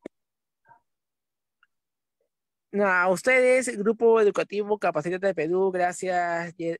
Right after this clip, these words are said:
Yedal, por estar aquí como moderadora y ayudarme con la, con la presentación. Eh,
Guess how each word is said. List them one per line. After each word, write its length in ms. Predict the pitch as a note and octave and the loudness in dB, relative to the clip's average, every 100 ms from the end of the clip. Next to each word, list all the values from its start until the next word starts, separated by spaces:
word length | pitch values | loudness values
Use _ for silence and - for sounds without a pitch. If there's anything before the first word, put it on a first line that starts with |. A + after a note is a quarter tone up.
| _ | _
Yedal, 380 | F#3 F#3+ F#3 F#3+ | -2 0 0 0
por 160 | D3+ | -4
estar 220 | D3 E3+ E3+ | -4 -6 -8
aquí 200 | - F#3 | -10 -8
como 400 | F#3 F3 D#3+ D#3 | -6 -2 -4 -4
moderadora 920 | D#3 D3 D3 D3 E3+ F3+ F3 F3 F3 | -4 -2 0 0 2 2 2 0 -2
y 140 | D3 | -4
ayudarme 400 | C#3+ D3 D3+ E3 | -2 -4 -4 -6
con 160 | D#3+ D3+ | -6 -6
la, 220 | C#3+ C3+ | -6 -4
con 140 | C#3+ | -4
la 100 | C#3 | -4
presentación. 720 | C#3 D3 C#3+ D3 G3+ A3 B3+ - _ _ _ _ _ - | -8 -10 -6 -4 0 -2 -2 -10 _ _ _ _ _ -4
Eh, 680 | E3 E3 D#3+ D#3+ D#3+ D#3+ | 0 0 0 0 0 -2